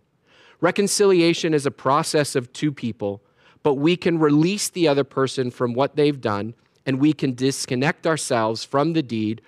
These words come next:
or the perpetrator that has been done so that we can live a life of emotional and spiritual health." We have to distinguish forgiveness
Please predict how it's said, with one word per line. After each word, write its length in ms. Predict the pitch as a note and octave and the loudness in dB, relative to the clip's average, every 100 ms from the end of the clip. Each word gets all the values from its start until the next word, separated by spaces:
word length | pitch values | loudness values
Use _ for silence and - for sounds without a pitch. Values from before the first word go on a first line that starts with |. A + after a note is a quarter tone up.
| _ | _
or 180 | - C#3+ | 0 2
the 100 | C#3+ | 2
perpetrator 640 | C#3+ D3 C#3+ C3+ C3 B2 A#2+ | 0 -2 -4 -4 0 0 0
that 180 | A#2+ | -2
has 300 | - C3+ E3+ | -2 -2 -2
been 240 | D#3 C#3+ A2 | 0 -2 -2
done 340 | G2+ F#2+ G2+ - _ _ - | -6 -6 -10 -14 _ _ -14
so 220 | - D3+ | -2 0
that 140 | C#3+ | 2
we 280 | B2+ C3+ G#3 | 0 0 -2
can 200 | G#3+ G3+ | 0 0
live 280 | D#3 C#3 B2 | 2 2 2
a 60 | A#2+ | 2
life 360 | A2 A2 A2+ | 2 0 0
of 120 | B2 | -2
emotional 680 | B2 A#2 B2 C3+ - A#2+ A2+ | 0 2 2 0 -2 -2 -2
and 120 | - A2 | -4 -8
spiritual 520 | - A2+ G#2 - G#2+ | -4 -2 -2 -4 -6
health." 340 | B2 G2+ G2 _ _ _ _ _ _ _ _ _ | -4 -6 -8 _ _ _ _ _ _ _ _ _
We 120 | C#3 | -2
have 380 | C#3 D3 F3 G3 | 0 0 0 -2
to 80 | A3+ | -4
distinguish 720 | F3 G3 - E3+ D#3+ D3+ C#3 | -2 -2 0 0 2 2 0
forgiveness 840 | - D3 B2+ C#3+ C3+ A2+ A2 - | -4 -4 0 0 0 -4 -6 -14